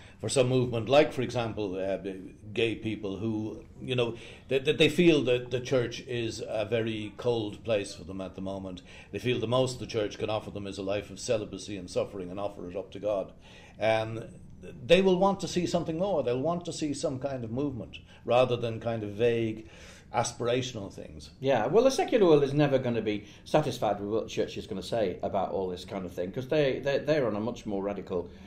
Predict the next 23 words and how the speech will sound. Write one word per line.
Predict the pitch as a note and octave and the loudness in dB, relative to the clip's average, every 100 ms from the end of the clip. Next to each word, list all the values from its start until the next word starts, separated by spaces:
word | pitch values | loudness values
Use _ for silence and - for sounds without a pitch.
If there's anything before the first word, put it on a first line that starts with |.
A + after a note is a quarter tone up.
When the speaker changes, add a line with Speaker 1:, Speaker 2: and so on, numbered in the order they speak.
| - - | -20 -6
Speaker 2:
ideological | A2 A2 G2+ G2 F#2+ G2 | -2 0 0 -2 -4 -2
a-, | G2+ G2+ - | -2 -2 -8
agenda. | A2 D#3+ F3 A#2+ G2+ | -4 0 2 2 0
But | E3+ | 2
if | G3 | 2
you | C4 | 0
talk | E4+ C4+ | -2 -2
to | F3+ | -2
gay | D#3 E3 | 0 0
Catholics, | D#3 A#3 A#3+ A#2 - - - - - - - - | 0 -4 -4 -6 -8 -10 -16 -18 -20 -20 -20 0
they're | G#3+ | 2
gay, | G3 A#3 | 6 4
gay | A3+ A#3+ C4+ | 4 4 2
Catholics | A#3+ G3 - - - - | 0 -2 -2 -4 -4 -2
are, | D#3 D#3 | 4 4
are, | D3 D#3+ D#3 D#3 | 4 2 2 2
are | D#3+ | 2
very | F3 F3 | 0 0
positive | - A3+ C4+ C3 | 2 2 2 0
about | G2 F2 C2 - - | -2 -2 -4 -6 -16
the | G2+ | -14
Pope. | F#2 - - - - - - - - - | -6 -8 -8 -18 -20 -20 -20 -20 -20 -12
Um, | - B2 C3 C3 C3 C3 C3 | -2 2 2 2 0 0 -2